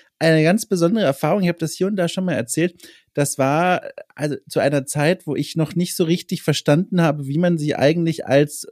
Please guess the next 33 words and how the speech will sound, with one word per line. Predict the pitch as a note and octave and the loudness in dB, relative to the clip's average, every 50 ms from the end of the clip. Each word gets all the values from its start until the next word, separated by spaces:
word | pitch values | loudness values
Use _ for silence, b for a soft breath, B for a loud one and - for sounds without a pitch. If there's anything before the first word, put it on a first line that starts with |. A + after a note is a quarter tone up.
| - - | -12 -10
jetzt | - G#2 A#2+ - - - | -8 -8 -10 -10 -12 -12
in | - - | -8 -4
Anführungszeichen | F2 G2 C3+ - - C#3+ C3 - D3+ C#3 C3 B2 | -4 -4 -4 -4 -4 -6 -4 -2 -2 -2 -2 -4
Spieljournalist, | - - D#3 E3 F3 D#3+ D#3 D3 C#3+ C#3+ D3+ E3 E3 B B B B B B B B - | -8 -6 -4 -4 -2 -2 0 0 0 2 0 0 -2 B B B B B B B B -2
ähm, | A#2 C#3 C#3 C3+ C#3 - - - - - - _ - D3 - _ _ _ _ _ | 2 2 2 2 0 -4 -6 -12 -18 -20 -20 _ -16 -16 -16 _ _ _ _ _
verhält | - - - D#3 C3+ A2+ C3 D#3 A3 D#4 D#4+ - | -18 -8 -4 -4 -2 2 4 4 4 4 2 -2
auf | E3 D#3 - | -6 -6 -4
so | - D3 | -4 -4
einem | B2+ C3 B2 | -4 -4 -4
Event, | - C3+ B2+ B2 B2 C#3 F#3+ B3+ B3+ - | -4 -6 -2 0 0 0 0 0 0 0
weil | F3+ E3 - | 0 0 0
ich | G3+ - - _ _ - | -4 -10 -12 _ _ -4
dachte | F3+ G3+ - - - - A3 | -4 -4 -4 -6 -4 -2 0
da | G#3 G3 F#3 | 0 0 0
ganz | E3 E3+ G3+ A#3+ - - | 0 -2 -4 -4 -6 -8
naiv, | G3 D#3+ - F#3 G3 F#3+ - | -8 -8 -6 -6 -8 -8 -4
na | E3 D3 C3 | -4 -2 0
ja, | C#3 G3 G#3+ E3+ b b b b b b b b | 0 0 0 -2 b b b b b b b b
wenn | - C#3 D3+ | -4 -2 0
ich | F3+ F#3 - | 0 -2 -2
jetzt | F#3 D3+ - - - | -4 -6 -6 -4 -2
da | C3+ B2+ | -2 0
sitze | C3+ G#3+ A3+ - - - B2 G2 | 0 -2 -6 -6 -14 -12 -12 -8
in | - C#3 D3+ | -6 -4 -2
dem | C#3 C3 B2 | -2 -2 -2
Glaskasten | A#2+ - C#3+ B2+ B2+ B2 - - - B2 A#2+ - - - | -2 0 0 2 0 0 -2 -4 -6 -6 -6 -6 -8 -8
im | D3+ D3+ C#3 | -6 -6 -4
Büro | C#3+ C#3+ C3+ C#3+ D3 D#3+ D#3 | -4 -4 0 0 0 2 2
bei | D3+ B2+ | 2 0
diesem | B2 B2+ B2 B2+ A#2+ A#2 - | 0 -2 -4 -6 -8 -8 -10
Team | - - D3 C#3 C#3 | -10 -8 -6 -4 -2
beim | C3 A#2+ A#2 | 0 -2 -2
Publisher | - - B2+ - - A2+ A2 - A2+ A2 A#2 D#3+ F3+ | -2 -4 -6 -4 -4 -8 -6 -4 -4 -2 -2 -4 -4